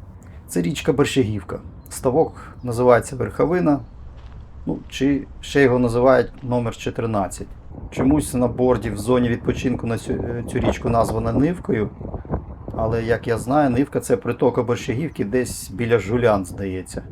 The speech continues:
Ну, коротше, є трохи плутанини з цього приводу, але річ не в тому. Було декілька таких сонячних деньків, котрі я пропустив, а сьогодні почалася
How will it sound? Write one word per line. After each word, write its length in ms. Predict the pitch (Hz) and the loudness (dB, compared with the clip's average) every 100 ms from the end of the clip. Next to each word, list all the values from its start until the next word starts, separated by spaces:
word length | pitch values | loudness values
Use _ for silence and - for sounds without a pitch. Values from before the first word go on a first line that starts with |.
| - - - - - - - - - - - - | -10 -10 -10 -12 -12 -14 -14 -14 -12 -14 -16 -8
Ну, 80 | 143 | -4
коротше, 340 | - 131 - | 2 2 2
є 140 | 117 131 | 2 2
трохи 320 | 135 123 123 | 2 0 0
плутанини 680 | 117 135 147 - 143 175 147 | 0 0 2 2 2 2 -2
з 100 | - | -2
цього 280 | 156 131 123 | 0 2 2
приводу, 540 | 127 127 120 110 107 | 2 0 0 0 0
але 220 | 127 120 | 2 2
річ 220 | 123 139 - | 2 -2 -4
не 80 | |
в 40 | - | -4
тому. 300 | 113 98 98 - - - - - 120 | -2 -2 -4 -10 -20 -20 -20 -14 -4
Було 400 | 120 127 139 - - - | 0 2 4 2 -4 -2
декілька 520 | 113 131 135 110 120 104 - - - - - | 2 2 2 0 0 -2 -6 -18 -20 -20 -16
таких 260 | - 123 | -6 -6
сонячних 560 | - 131 123 110 123 110 | -2 0 0 0 -4 -4
деньків, 380 | 117 120 208 196 - - - - - - 135 | -4 -4 -2 -4 -6 -16 -18 -20 -12 -2 -2
котрі 340 | - 170 165 143 | 0 -2 2 4
я 100 | 139 | 2
пропустив, 640 | 135 120 135 - 127 120 - | 0 -4 -6 0 0 0 -6
а 100 | 113 | -4
сьогодні 420 | 139 127 160 202 | 0 0 0 -2
почалася 640 | 143 127 123 123 - 113 | -4 0 4 4 2 -4